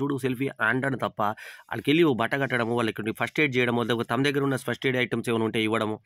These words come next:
ఆ మధ్య ఇంకెవరో పొడుస్తుంటే కూడా రోడ్, నడి రోడ్డు మీద పొడుస్తుంటే ఆపే ప్రయత్నం చేస్తే ఆప్-, ఆపుకోవచ్చు. ఒక అమ్మాయిని పొడిచి చంపేశాడు ఒక అతను. So అది మత మార్పిడి కింద. అదే ఏమైందంటే, ఆ,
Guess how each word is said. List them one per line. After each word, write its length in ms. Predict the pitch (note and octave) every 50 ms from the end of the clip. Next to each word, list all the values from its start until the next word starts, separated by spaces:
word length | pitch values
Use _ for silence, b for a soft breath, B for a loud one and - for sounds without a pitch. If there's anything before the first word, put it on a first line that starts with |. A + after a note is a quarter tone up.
| B B B B B B B -
ఆ 40 | A#2+
మధ్య 240 | B2+ C#3 C3+ D3+ D3+
ఇంకెవరో 320 | C#3+ C3+ D3 D3+ D3 C#3
పొడుస్తుంటే 520 | C#3 - D3 E3 E3+ - - F#3 E3+ D#3+
కూడా 160 | D3+ C#3+ B2+ A2
రోడ్, 260 | A2 C3+ D#3 D3 B2
నడి 160 | B2+ C3+ D3
రోడ్డు 200 | D3+ D#3 D3+ D3
మీద 100 | D3+ C#3
పొడుస్తుంటే 540 | C3+ - - C3 C3+ C3 - - C3 B2 B2+
ఆపే 280 | A2+ A#2+ C#3+ D3+ E3+
ప్రయత్నం 380 | D3+ D#3 D#3 D3+ C3+ D3+ C#3+ C3+
చేస్తే 220 | C#3+ C#3 C3+ -
ఆప్-, 160 | C#3+ C3+ C#3 _ -
ఆపుకోవచ్చు. 560 | B2 C#3+ C#3+ - - D3 C#3 A#2 - - - b b b b b -
ఒక 140 | A2 - A#2
అమ్మాయిని 260 | B2+ D3 D#3+ D#3+ C#3+
పొడిచి 280 | C3+ D3 C3+ - - B2+
చంపేశాడు 360 | A2+ A2+ G#2 - F#2+ F2+ F#2
ఒక 100 | - -
అతను. 200 | - - - - _ _ b b b b b b b b b b b - -
So 220 | A#2 A#2 A#2 A2+
అది 220 | G#2+ A2 A2+ A#2 A2+
మత 240 | A2 A#2 A#2 - C#3 C#3 C3 B2+ B2 A#2+ A#2+ A2+ A2 A2
మార్పిడి 440 | G#2+ G#2 A2 A2+ A2 - A#2 A2 G2
కింద. 200 | - G#2+ G2 G2+
అదే 300 | G2+ G2+ A#2 A2 G#2+ A2
ఏమైందంటే, 500 | A#2 B2 B2 A#2+ A#2 A2+ A2+ A#2 A#2+ B2+
ఆ, 240 | A#2+ G#2+ G2+ G2